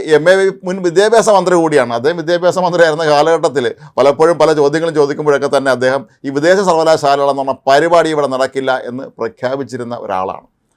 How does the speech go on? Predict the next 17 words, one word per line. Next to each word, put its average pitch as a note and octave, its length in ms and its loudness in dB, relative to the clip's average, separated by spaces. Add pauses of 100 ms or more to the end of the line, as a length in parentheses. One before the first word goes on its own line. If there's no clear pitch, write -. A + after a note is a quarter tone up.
(300)
അതുപോലെ F3 360 6 (460)
എ - 20 6 (100)
വിജയരാഘവൻ, B2+ 500 0
അദ്ദേഹം D#3+ 240 -2
പഴയ F3 280 0
വലിയ D#3+ 200 -2
എസ് - 120 -4
എഫ് E3 100 -2
ഐയുടെ D#3+ 220 2
നേതാവായിരുന്ന D#3 580 0
ആളാണ്. C#3 300 0 (440)
അദ്ദേഹമൊക്കെ G3+ 500 4
തന്നെ D#3+ 140 -2
ഇത്തരം D3 240 -4
സ്വകാര്യ F#3 420 2
പ്രസ്ഥാനങ്ങൾക്കെല്ലാം C3 880 -2 (220)
എതിരായിരുന്നു. F#2 520 -8